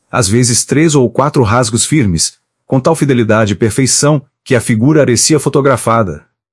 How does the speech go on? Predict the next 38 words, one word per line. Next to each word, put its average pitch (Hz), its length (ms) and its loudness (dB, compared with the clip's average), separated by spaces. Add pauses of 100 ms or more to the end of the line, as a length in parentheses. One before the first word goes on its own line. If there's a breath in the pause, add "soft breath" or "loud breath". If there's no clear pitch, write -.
(360)
Benjamin, 131 540 2
a 127 60 2
lendo, 110 440 2
de 87 100 -2
repente 107 420 0
deu 117 180 0
com 120 140 0
o 107 40 2
Diogo 104 320 2
Vilares, 95 680 0 (340)
e 123 80 0
leu 135 240 4
estas 120 340 0
poucas 135 360 0
linhas. 101 500 0 (420)
Diogo 120 340 0
Vilares. 95 640 0 (420)
E 131 80 0
tenho 143 280 0
me 131 100 2
referido 131 560 0
muitas 123 400 2
vezes 95 420 0
a 92 100 0
este 104 260 0
amigo, 98 480 2 (140)
e 123 100 0
falei 139 380 2
algumas 127 440 0
outras 123 400 0
mais, 107 500 0
se - 240 -2
ele 147 200 2
me 127 100 2
não 135 120 2
matar 110 400 0
de 107 120 -2
tédio, 87 640 -4